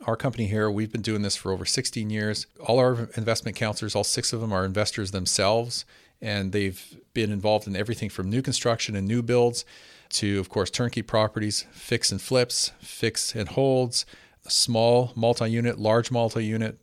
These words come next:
property syndications. I mean, we've done all of that. In terms of experience, we have been helping investors through our own experiences, but also through the experiences of our clients, or of other investors. And then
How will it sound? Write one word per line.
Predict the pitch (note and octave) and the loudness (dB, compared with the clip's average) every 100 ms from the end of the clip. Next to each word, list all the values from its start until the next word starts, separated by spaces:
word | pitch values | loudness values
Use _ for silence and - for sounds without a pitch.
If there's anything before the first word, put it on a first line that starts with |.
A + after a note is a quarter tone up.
| _ - | _ 0
property | A2 A2 A2+ | 2 2 0
syndications. | G#2+ A#2 G#2+ - G#2+ G#2+ G#2 | 0 -2 -4 -4 -4 -4 -4
I | |
mean, | G#2 G#2 | -2 0
we've | C3 A#2+ | 0 0
done | A2 A2 G#2 G2+ - | 0 0 0 -4 -6
all | - A2 G#2+ | 0 2 2
of | F2+ | -2
that. | E2+ - _ - | -6 -10 _ -8
In | A#2 | -6
terms | G2+ A#2 G2+ | -2 -2 0
of | G2+ | -2
experience, | - - C#3 B2+ B2 - | -2 0 0 2 0 -4
we | - G#2+ A2+ A2 | -6 -4 0 0
have | F#2+ | -2
been | G2+ F#2+ | -2 -2
helping | - C3 B2 | 0 -2 0
investors | G#2+ G#2 G#2+ - A2+ - - | 0 0 0 0 -4 -4 -6
through | A#2 A2+ A2 G#2+ - | -2 0 0 -2 0
our | A2+ B2 | 2 4
own | F#3+ D#3 | 4 2
experiences, | - - F#2+ F#2+ - F2+ F2 - _ _ - | -2 -4 -4 -6 -6 -6 -8 -12 _ _ -2
but | A2+ - | 0 4
also | C3+ D#3 C#3 | 4 4 2
through | - C3 | 0 -2
the | A2+ | -2
experiences | - - A2+ G#2+ A2 G#2 G2+ - - - | -4 -2 -2 0 -2 -2 -4 -6 -8 -4
of | G#2+ G2 | -4 -2
our | - G2+ | 0 0
clients, | - - G#2+ F#2 - | -2 -4 -2 -2 -2
or | F#2+ | -2
of | - A2 G2+ G2 - | -2 -4 -6 -8 0
other | A#2 B2 G#2+ | 2 2 0
investors. | F#2 F2 - - F2 - - - - - _ | 0 -4 -4 -10 -10 -10 -14 -20 -20 -20 _
And | A2 A2+ | -4 0
then | G#2+ | 0